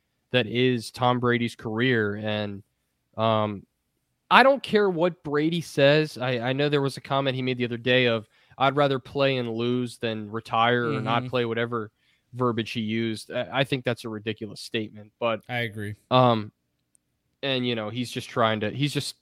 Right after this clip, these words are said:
Speaker 1: trying to save face and say, say the right things and stuff like that. Um, but yeah, I mean, the Bucs just, there, there's no rhythm on offense. Um, and it's, there's, there's also just poor timing between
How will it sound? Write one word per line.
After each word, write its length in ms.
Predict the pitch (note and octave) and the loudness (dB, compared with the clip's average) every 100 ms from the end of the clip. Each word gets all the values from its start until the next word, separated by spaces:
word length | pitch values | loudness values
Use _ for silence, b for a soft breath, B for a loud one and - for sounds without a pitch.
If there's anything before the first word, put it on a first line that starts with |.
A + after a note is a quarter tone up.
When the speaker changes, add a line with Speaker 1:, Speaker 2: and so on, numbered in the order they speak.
| _ | _
Speaker 1:
trying 240 | - C#3 A#2 | 0 2 2
to 40 | |
save 300 | - B2 A2+ | 0 0 0
face 380 | - A2+ G#2 - | 0 -2 -2 -8
and 200 | G2+ G2+ | -14 -16
say, 280 | - A#2+ A2+ | -2 0 2
say 200 | - C#3 | 2 0
the 100 | A#2 | 0
right 220 | A2 G#2+ | -2 -4
things 280 | A2 G#2+ - | -8 -8 -10
and 60 | |
stuff 240 | - A2 - | -10 -10 -10
like 160 | A2 - | -12 -8
that. 240 | A2 G#2 - _ _ _ _ _ _ _ - | -8 -8 -14 _ _ _ _ _ _ _ 0
Um, 420 | A#2 A#2 A2 G2+ - _ _ _ _ | 2 4 2 -4 -14 _ _ _ _
but 180 | D#3+ C#3+ | 4 4
yeah, 220 | F3 G#3 | 8 8
I 80 | E3+ | 8
mean, 260 | D3+ D3 C3+ | 8 4 0
the 180 | - C3 | -6 -4
Bucs 360 | B2+ D#3 G3+ - | 4 6 6 2
just, 280 | E3+ - C3+ | -4 -4 0
there, 140 | D3 | 2
there's 220 | C#3 C#3 | 2 0
no 100 | D3 | 2
rhythm 400 | E3 B2+ C3+ D#3+ | 0 2 2 2
on 120 | B2+ A2 | 2 4
offense. 680 | B2 F3+ A#2 G#2 - - _ _ _ _ _ - | 4 2 -2 -10 -14 -20 _ _ _ _ _ -6
Um, 480 | A2 A#2 A2+ G#2+ F#2+ _ _ _ _ _ _ - | -2 0 -2 -4 -12 _ _ _ _ _ _ -4
and 380 | C#3 C3 B2 - _ _ | -2 0 -4 -8 _ _
it's, 320 | C3+ C3+ - - _ _ _ - | -4 -4 -6 -16 _ _ _ -8
there's, 240 | B2 D3 | 2 2
there's 260 | C#3 D3 B2+ | 2 -2 0
also 320 | C#3+ D#3+ D#3+ | 0 0 -2
just 240 | C3+ B2+ - | -4 -8 -8
poor 260 | - D3 | -2 -2
timing 480 | - B2 B2+ C#3 C#3+ | -2 -2 -2 -2 -6
between 520 | C3 - C3+ C3 B2 | -8 -4 -2 -2 -4